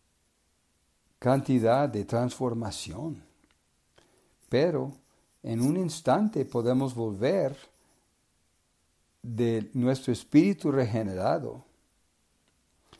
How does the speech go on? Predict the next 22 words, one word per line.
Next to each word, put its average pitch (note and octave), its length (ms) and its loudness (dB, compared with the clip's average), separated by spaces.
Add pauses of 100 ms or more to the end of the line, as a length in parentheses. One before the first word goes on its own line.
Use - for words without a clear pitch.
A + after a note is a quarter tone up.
(260)
y B2+ 120 4
la A#2+ 140 4
transformación C3 1000 0
en D3+ 120 0
nuestra B2 420 -2
alma, C3+ 240 -4
podemos D3+ 480 -4
volver C#3 640 2 (680)
y B2+ 80 0
poner C3+ 340 2
la C#3+ 140 4
mente D3 340 2
en F3 80 0
la E3+ 140 0
carne. E3+ 580 0 (540)
Podemos C3 420 -2
reaccionar B2+ 760 2
en A2 140 0
la G2+ 120 -2
carne. D#2+ 560 -8 (1160)
Por G#2+ 180 -4
esto, B2 520 0